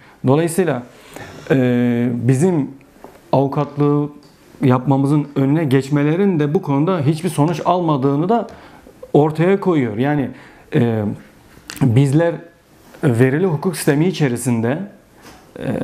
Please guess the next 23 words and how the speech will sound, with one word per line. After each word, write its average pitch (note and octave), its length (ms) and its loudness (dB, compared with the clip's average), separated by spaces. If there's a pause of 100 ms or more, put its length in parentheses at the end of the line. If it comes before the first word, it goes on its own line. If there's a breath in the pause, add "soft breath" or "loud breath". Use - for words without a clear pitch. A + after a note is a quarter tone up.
(200)
avukatlık, C3+ 720 -2 (100)
savunmanlık, C3+ 960 0
müdafilik B2 680 -2 (380 loud breath)
görevimizi, C3 680 2
sorumluluğumuzu D3 580 0
yerine F3+ 260 0
getirmeye D#3+ 440 0
çalışıyoruz D#3+ 520 -2
ve F#3 160 0
bunun, G#3 260 0 (400 loud breath)
e, - 80 0 (400)
önüne F3 460 0
kanun F3+ 360 0
dışı D3+ 220 -2
bir C3+ 60 -2
şekilde, C#3 640 -2 (220)
e, C3 240 0
geçiliyor. C#3 640 2 (500 loud breath)
Kanuna C#3+ 360 2
aykırı F#3+ 300 0
bir E3+ 60 -2
şekilde D3 320 0
engelleniyor. E3 600 0